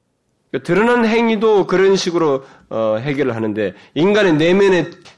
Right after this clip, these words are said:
그 있는 죄 같은 것은 오죽하겠어요? 사람들이? 그런 것은 죄가 아니라, 그런 건 죄라고 말하면 안 되고, 그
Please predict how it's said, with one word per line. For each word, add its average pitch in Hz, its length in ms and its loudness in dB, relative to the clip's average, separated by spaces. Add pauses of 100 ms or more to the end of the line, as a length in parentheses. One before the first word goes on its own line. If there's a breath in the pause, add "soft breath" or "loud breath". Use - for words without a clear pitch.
(140)
그 147 260 -2
있는 139 340 0
죄 135 260 0
같은 135 200 -2
것은 113 240 -6
오죽하겠어요? 170 720 -6 (260)
사람들이? 135 460 -14 (640)
그런 160 260 -6
것은 233 260 -12
죄가 107 360 -12
아니라, 101 340 -14
그런 185 240 -2
건 202 320 -4
죄라고 120 380 -2
말하면 107 280 -2
안 85 140 -8
되고, 127 400 -6 (480 loud breath)
그 - 160 -20